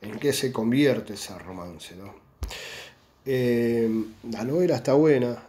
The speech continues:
eh, lo que ustedes después tienen que identificar, a ver, que voy a ver, voy a ver la actividad para no equivocarme. Eh, bueno, ¿quién es el autor de la novela?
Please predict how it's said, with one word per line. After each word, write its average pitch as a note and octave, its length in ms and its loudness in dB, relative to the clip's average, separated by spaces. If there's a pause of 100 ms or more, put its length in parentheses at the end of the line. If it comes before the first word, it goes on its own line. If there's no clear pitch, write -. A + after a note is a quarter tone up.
(160)
eh, A2 420 -4 (600)
lo B2 140 -2
que A2+ 80 0
ustedes C#3 420 6
después C3 260 0
tienen C3 280 0
que A#2+ 120 -6
identificar, A2+ 760 0
a A#2 80 0
ver, B2+ 180 2 (120)
que C#3 480 4
voy C#3 180 4
a B2 100 4
ver, C3 420 4
voy A2+ 120 -4
a A2+ 80 0
ver A#2+ 140 0
la A#2 100 -2
actividad B2+ 600 0
para G2 380 -8
no A2+ 160 0
equivocarme. A#2+ 680 0 (2500)
Eh, A#2+ 440 2 (600)
bueno, B2+ 300 6
¿quién E3+ 160 6
es E3 200 6
el C#3 100 4
autor C3+ 340 4
de C#3 100 4
la B2+ 120 4
novela? C#3 580 4